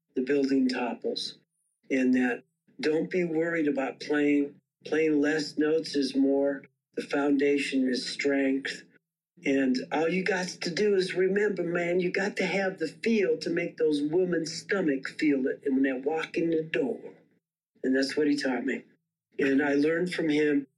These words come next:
that too many notes was too much. And my style of playing, so, sometimes probably some people would say, "Well, it's not as melodic as Dee Murray's or whatever." But,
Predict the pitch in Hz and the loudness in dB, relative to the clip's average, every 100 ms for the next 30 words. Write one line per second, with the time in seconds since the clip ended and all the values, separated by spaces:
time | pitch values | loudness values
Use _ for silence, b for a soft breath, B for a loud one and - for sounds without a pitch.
0 | _ _ 139 131 - 170 170 165 156 151 | _ _ -4 -2 -2 -2 0 0 0 0
1 | 147 - 135 - 156 147 139 135 135 123 | -2 -2 -4 -2 0 0 0 0 -2 -4
2 | _ _ 139 151 196 190 - 175 165 160 | _ _ -2 0 0 -2 -2 0 2 2
3 | 143 - 151 147 147 143 - _ _ - | 0 -4 -2 0 0 0 -4 _ _ -16
4 | - - - 226 240 233 190 160 - - | -8 -8 -4 -2 -2 0 -2 -4 -8 -18
5 | _ 175 196 196 147 135 135 135 143 135 | _ -4 -2 0 0 0 0 0 -2 0
6 | 135 135 131 - 147 160 113 143 135 147 | 0 2 0 0 -2 0 0 0 0 0
7 | 139 135 - 123 123 123 123 - 135 131 | 2 2 0 -2 0 0 -2 -2 -2 -4
8 | 131 - 135 131 123 127 151 135 123 123 | -6 -4 2 4 4 2 2 2 0 0
9 | 120 123 139 147 131 - _ _ _ _ | -4 -2 -2 -2 -4 -10 _ _ _ _
10 | - 151 139 | -4 -2 -2